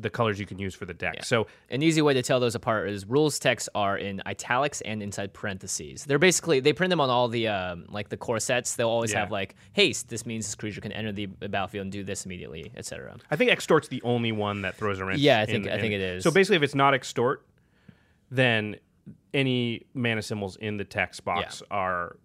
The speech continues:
Speaker 1: part of the the color that you can use, the color pie that is available to
Speaker 2: Right.
Speaker 1: you.
Speaker 2: So
Speaker 1: So
Speaker 2: Dagethar the Adamant is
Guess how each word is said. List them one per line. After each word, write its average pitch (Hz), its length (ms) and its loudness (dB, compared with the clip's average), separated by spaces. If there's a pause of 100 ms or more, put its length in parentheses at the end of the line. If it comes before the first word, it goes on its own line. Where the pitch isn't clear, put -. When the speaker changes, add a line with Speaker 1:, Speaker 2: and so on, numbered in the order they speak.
(240)
Speaker 1:
part 110 260 0
of 98 200 -2
the 87 380 -4 (420)
the 95 80 -6
color 92 340 -4 (160)
that 104 200 -4
you 92 100 -10
can 90 160 -14
use, 85 160 -10
the 95 80 -8
color 95 200 -2
pie 87 380 -2
that 87 240 -12
is 95 160 -10
available 85 380 -8
to 98 80 -4
Speaker 2:
Right. 90 100 -6
Speaker 1:
you. 87 80 -12 (220)
Speaker 2:
So - 180 -2
Speaker 1:
So 127 220 6
Speaker 2:
Dagethar 117 1000 4
the 123 140 -4
Adamant 101 720 -2
is 113 260 -4